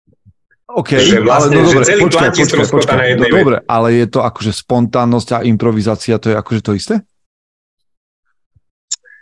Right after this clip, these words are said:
Speaker 2: To by som
Speaker 1: Lebo vieš,
Speaker 2: nepovedal.
Speaker 1: ja, no ale to, že, že ja mám akože plán a keď nejde všetko podľa plánu,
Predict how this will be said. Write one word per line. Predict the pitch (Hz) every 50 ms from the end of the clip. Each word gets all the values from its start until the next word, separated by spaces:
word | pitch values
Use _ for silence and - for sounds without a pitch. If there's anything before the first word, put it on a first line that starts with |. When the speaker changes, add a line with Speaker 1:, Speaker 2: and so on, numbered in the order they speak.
| _ _ _ _ - _ - - _ _ _ _ -
Speaker 2:
To | 160
by | 156 170
som | 165 - 170
Speaker 1:
Lebo | 170 175 196
vieš, | 240 214 165
Speaker 2:
nepovedal. | - - - 85 -
Speaker 1:
ja, | 117 139 147 143 147
no | 156 147 147 180 196
ale | 190 190 190
to, | 180 - - 214 151 -
že, | - - 98 131 -
že | 117 107 123
ja | 120 123
mám | 139 160 175 190 180 151
akože | - - 131 117 127
plán | - - 120 107 104 98 110 147 190 196 196 - _ _ _ _ _ _ _ _ _ _ _ _
a | - 117
keď | 117 - - - 127 113
nejde | 113 127 170 202 202 185
všetko | 131 - - - - -
podľa | - - 107 101 98
plánu, | - - 101 95 95 - - 117